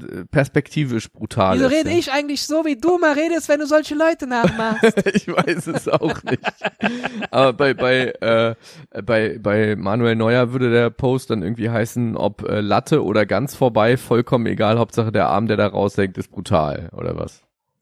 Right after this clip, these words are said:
Speaker 2: Ja,
Speaker 1: Ja,
Speaker 2: vielleicht.
Speaker 1: ja, ja. Ich hab, äh,
Speaker 2: Wahrscheinlich würde das
Speaker 1: apropos
Speaker 2: Manuel Neuer
Speaker 1: Arme,
Speaker 2: nie machen.
Speaker 1: apropos Arme, jemand, der auch einen wichtigen Arm,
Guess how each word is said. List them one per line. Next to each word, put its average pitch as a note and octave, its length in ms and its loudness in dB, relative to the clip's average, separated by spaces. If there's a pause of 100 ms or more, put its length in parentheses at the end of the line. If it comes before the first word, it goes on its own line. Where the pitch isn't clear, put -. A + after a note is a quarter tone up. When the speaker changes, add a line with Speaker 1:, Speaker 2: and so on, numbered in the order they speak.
Speaker 2:
Ja, A3 340 4
Speaker 1:
Ja, D3+ 60 -6
Speaker 2:
vielleicht. A#2 500 -4
Speaker 1:
ja, - 280 -8
ja. C#2+ 220 -12 (460)
Ich C3+ 120 2
hab, F3 120 2
äh, - 20 -2
Speaker 2:
Wahrscheinlich C#3 280 2
würde D3+ 120 2
das - 140 4
Speaker 1:
apropos E3 120 6
Speaker 2:
Manuel D#3+ 260 2
Neuer D3 140 4
Speaker 1:
Arme, D#3 140 4
Speaker 2:
nie A2 80 -16
machen. G#2 260 -10
Speaker 1:
apropos D3 400 0
Arme, C3+ 580 -2
jemand, B2 360 0
der - 160 4
auch D3 160 2
einen C3 100 -2
wichtigen - 380 -2
Arm, A#2 360 0